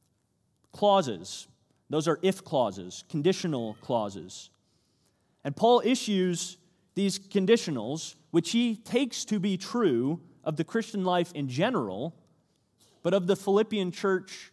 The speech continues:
even in particular. So we should note, as one commentator does,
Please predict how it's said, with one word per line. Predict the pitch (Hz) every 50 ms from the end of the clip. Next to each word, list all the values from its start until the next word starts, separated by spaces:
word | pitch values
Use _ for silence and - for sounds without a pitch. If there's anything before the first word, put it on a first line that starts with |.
| _ _
even | - 170 170 170 175
in | 170 156 160 165
particular. | - - 170 156 151 - 175 - - 117 107 87 90 101 - _ _ _ _ _ _ _ _ _ _ _ _ _ _ _ _ _ _ _ _ _ _ _ _ _ _ _ _ _ _ _ _ _ _ _ _ _ _ - _ _ _ _
So | - -
we | 170 185
should | 185 - 226 214
note, | 190 165 135 139 165 185 185 - -
as | 139 143 147 143 123 120 - - - _
one | - 131 160 170 170
commentator | 156 - 151 123 117 113 107 - 113 110 101 101
does, | 98 92 90 87 123 156 - - -